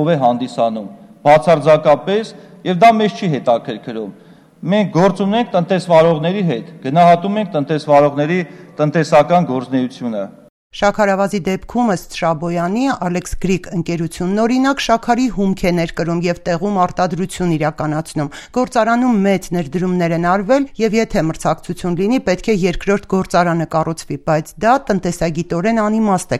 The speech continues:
Speaker 2: քանի որ գործող գործարանի առաջարկն ավելի շատ է, քան երկրում պահանջարկն է։ Հետևաբար, տնտեսագիտորեն նպատակահարմար չէ երկրորդ տնտեսվարողի մուտքը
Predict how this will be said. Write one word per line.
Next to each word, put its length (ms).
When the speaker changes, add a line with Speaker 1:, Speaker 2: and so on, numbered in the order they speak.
Speaker 2:
քանի 240
որ 140
գործող 480
գործարանի 640
առաջարկն 600
ավելի 240
շատ 320
է, 80
քան 240
երկրում 480
պահանջարկն 720
է։ 40
Հետևաբար, 640
տնտեսագիտորեն 960
նպատակահարմար 960
չէ 320
երկրորդ 480
տնտեսվարողի 760
մուտքը 420